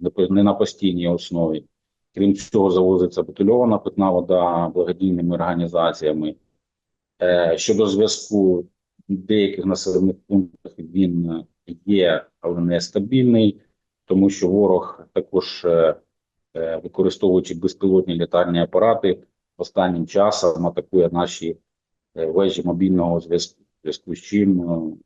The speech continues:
е, зв'язок і-, інколи пропадає. М, газопостачання, звісно, теж в цих населених пунктах немає. Ну, там і до війни не було цих населених пунктів.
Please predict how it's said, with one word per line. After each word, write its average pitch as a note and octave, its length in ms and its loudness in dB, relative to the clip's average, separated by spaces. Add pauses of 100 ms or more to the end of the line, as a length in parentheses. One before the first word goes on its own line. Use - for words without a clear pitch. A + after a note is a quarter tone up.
(200)
е, D#2+ 60 -14
зв'язок F2 560 -2 (680)
і-, E2 320 -12
інколи F2 400 -2
пропадає. E2+ 600 -2 (1600)
М, F#2 300 -2
газопостачання, G#2+ 840 2
звісно, F#2+ 360 -2
теж F2+ 220 0
в - 40 -18
цих F2+ 160 -4
населених F2 460 0 (100)
пунктах D#2+ 320 -6
немає. F2+ 500 0 (840)
Ну, G#2 120 2
там G2+ 180 2
і F#2+ 120 2
до G2+ 100 4
війни G#2 280 4
не F2 80 0
було E2 420 0
цих E2 180 -16
населених D#2+ 440 -6 (100)
пунктів. F2 260 -12